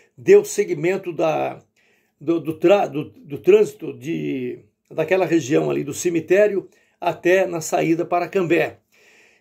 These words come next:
drenando um brejo, uma obra incrível, foi feita ali um, uma valeta super pro-, profunda, com mais de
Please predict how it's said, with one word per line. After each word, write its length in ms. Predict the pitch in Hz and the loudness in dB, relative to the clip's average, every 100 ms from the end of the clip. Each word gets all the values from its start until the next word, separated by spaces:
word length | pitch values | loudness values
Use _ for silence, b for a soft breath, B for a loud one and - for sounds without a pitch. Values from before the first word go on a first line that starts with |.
| b | b
drenando 720 | 123 208 214 165 202 240 233 | 2 4 4 2 2 2 0
um 160 | 214 143 | -8 -2
brejo, 640 | 165 208 208 165 196 - _ _ _ | 0 2 0 -2 -6 -6 _ _ _
uma 260 | 175 202 160 | -4 0 4
obra 340 | 202 220 214 | 4 4 0
incrível, 600 | 180 - 180 214 196 156 | -4 -6 -6 -6 -4 -6
foi 180 | 190 180 | 0 0
feita 280 | 196 196 165 | 0 -2 -4
ali 180 | 165 | -4
um, 440 | 196 175 156 147 190 170 _ _ _ 311 _ _ _ _ _ | -2 -2 -4 -10 -16 -20 _ _ _ -20 _ _ _ _ _
uma 160 | 170 175 | 0 4
valeta 480 | 170 151 190 165 | 4 4 2 0
super 540 | - - 233 233 165 - | -8 -6 -2 0 -2 -4
pro-, 160 | 151 | -18
profunda, 680 | 156 - 185 - 190 220 165 | -10 -2 0 0 -4 -4 -4
com 140 | - 165 | -4 -4
mais 380 | 156 196 170 127 | -4 -2 -6 -6
de 360 | 165 147 131 | -4 -4 -6